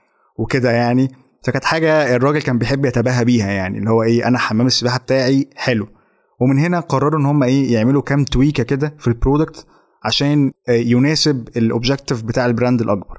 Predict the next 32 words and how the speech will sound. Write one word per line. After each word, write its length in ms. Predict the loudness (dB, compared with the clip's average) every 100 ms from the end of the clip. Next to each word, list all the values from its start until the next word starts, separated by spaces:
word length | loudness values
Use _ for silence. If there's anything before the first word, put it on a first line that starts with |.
| _ _ _ _ _ _ _
هم 140 | 0 2
غيروا 340 | 2 2 2
اسم 220 | 0 0
البراند، 520 | 0 0 0 0 -2 -6 _ _
حولوه 460 | -4 0 2 2 2
من 220 | 2 0
اسم 220 | 0 0
شيتم 420 | 0 0 0 -4 -4 _
خلوه 420 | -4 0 2 4
ميرميد 560 | 2 2 2 2 0 -2
فاينست، 640 | -2 0 0 -2 -6 -14 -10 -2
آه، 520 | 2 4 4 2 2
وغيروا، 800 | 2 2 2 2 2 2 -2 -4 -6
آه، 60 | -4
فاينست 420 | 0 0 0 -2
دي 160 | -2 -2
كمان 360 | -2 0 0
كانت 180 | -2 -2
بتدي 260 | -2 0 0
انديكيشن 340 | 0 -2 0
اللي 100 | 0
هو، 80 | 2
ايه، 140 | 2
حاجة 480 | 0 -2 -2 -2 -6 -20 -4
بريميوم 340 | 0 2 2 0
قوي، 260 | 0 -2
حاجة، 280 | -2 -2 -2
يعني، 460 | -2 -4 -6 -6 -8
ما 120 | -4
فيش 160 | 0
زيها، 400 | 0 0 0 -2
يعني. 200 | -6 -10